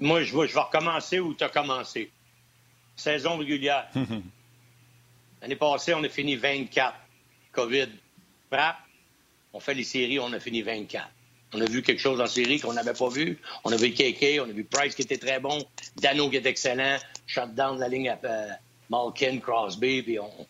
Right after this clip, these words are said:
Speaker 1: on a fait, on se fait battre en deuxième ronde par les Flyers. On a eu, on a eu une équipe,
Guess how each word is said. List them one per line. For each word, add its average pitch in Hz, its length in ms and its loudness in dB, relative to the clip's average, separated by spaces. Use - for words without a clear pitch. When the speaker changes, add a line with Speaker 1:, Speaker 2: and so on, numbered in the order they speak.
Speaker 1:
on 127 140 0
a 113 60 4
fait, 135 160 0
on 113 100 -6
se - 80 -4
fait 135 140 4
battre 143 260 4
en 139 60 4
deuxième 131 360 2
ronde 139 180 0
par 131 100 2
les 131 160 0
Flyers. 143 460 2
On 180 160 2
a 214 80 4
eu, 277 260 2
on 160 120 0
a 175 80 2
eu 247 120 2
une 247 120 2
équipe, 208 360 2